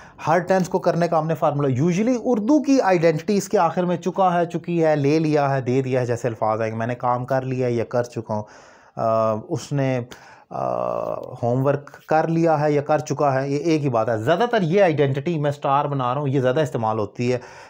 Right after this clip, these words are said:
जैसे आप कहते हैं, "मेहमान आ गए हैं", आप ये नहीं कहते, "मेहमान आ चुके हैं", आप ये कहते हैं, "आ गए हैं"। इसका मतलब यही होता है कि मेहमान आ चुके हैं। So,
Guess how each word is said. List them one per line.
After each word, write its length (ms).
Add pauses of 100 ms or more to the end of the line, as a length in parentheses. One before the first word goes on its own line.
जैसे 160
आप 100
कहते 120
हैं, 60
"मेहमान 340
आ 160
गए 160
हैं", 120
आप 260
ये 60
नहीं 100
कहते, 180
"मेहमान 320
आ 100
चुके 280
हैं", 180
आप 200
ये 160
कहते 180
हैं, 80
"आ 220
गए 240
हैं"। 200
इसका 200
मतलब 500 (320)
यही 280
होता 300
है 100
कि 80
मेहमान 360
आ 140
चुके 320
हैं। 220 (640)
So, 120